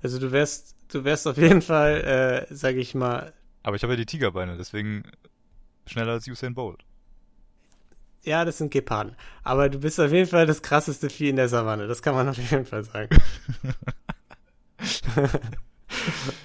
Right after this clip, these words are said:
Speaker 1: Ja, sehr schön. Okay, äh, ja, Tolki hat seins ja schon wiederholt. Äh, Rufen, du warst, glaub ich, äh, du hast den Kopf einer Eule, die,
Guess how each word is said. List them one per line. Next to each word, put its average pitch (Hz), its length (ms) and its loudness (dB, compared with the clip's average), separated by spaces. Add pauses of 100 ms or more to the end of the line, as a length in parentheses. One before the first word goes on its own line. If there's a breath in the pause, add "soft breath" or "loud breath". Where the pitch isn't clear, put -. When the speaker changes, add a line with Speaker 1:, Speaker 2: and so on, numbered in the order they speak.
(1300 loud breath)
Speaker 1:
Ja, 208 260 0
sehr 170 280 -2
schön. 127 320 0 (440)
Okay, 151 320 2 (180)
äh, 131 420 -2 (840)
ja, 175 200 2
Tolki 156 400 -2
hat 151 140 0
seins 151 240 0
ja 147 100 2
schon 139 220 -2
wiederholt. 143 520 2
Äh, 135 300 -6
Rufen, 156 440 -8
du 151 160 -8
warst, 151 360 -2
glaub 139 260 2
ich, 143 320 -4 (340)
äh, 147 100 -8
du 139 100 0
hast - 280 -4
den 131 160 -4
Kopf - 340 -8
einer 160 340 -2
Eule, 147 500 -2 (300)
die, 127 340 -6